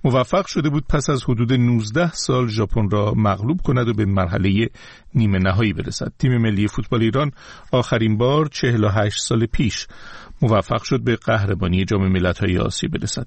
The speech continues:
ایران تاکنون سه بار قهرمان جام ملت‌های آسیا شده است. یک سخنگوی دفتر حقوق بشر سازمان ملل متحد به رادیو فردا گفت سفر ندا الناشیف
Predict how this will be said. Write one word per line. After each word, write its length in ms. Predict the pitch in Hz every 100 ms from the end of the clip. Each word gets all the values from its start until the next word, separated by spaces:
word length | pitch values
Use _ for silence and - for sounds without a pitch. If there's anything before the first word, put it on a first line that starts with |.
| -
ایران 300 | - 120 117
تاکنون 420 | 120 120 123 147 - - - -
سه 340 | - - 190
بار 460 | 139 123 127 151 165
قهرمان 600 | - 113 98 101 101 98
جام 220 | 104 101
ملت‌های 440 | 95 92 90 98 87
آسیا 460 | 82 - - 53
شده 260 | - - -
است. 320 | - - - - - - - - - - - - - - - - - - - - -
یک 200 | 190 226
سخنگوی 580 | - 202 196 175 160 208
دفتر 340 | 175 - 180
حقوق 360 | 175 151 131 135
بشر 420 | 123 131 175 202
سازمان 420 | - 151 123 120
ملل 320 | 117 113 123
متحد 600 | 123 123 139 127 165 175
به 80 | 151
رادیو 300 | 156 135 127
فردا 360 | - 127 117 139
گفت 280 | 156 160 -
سفر 400 | 131 120 131 147
ندا 300 | 131 113 113
الناشیف 920 | 107 120 131 135 - 190 196 185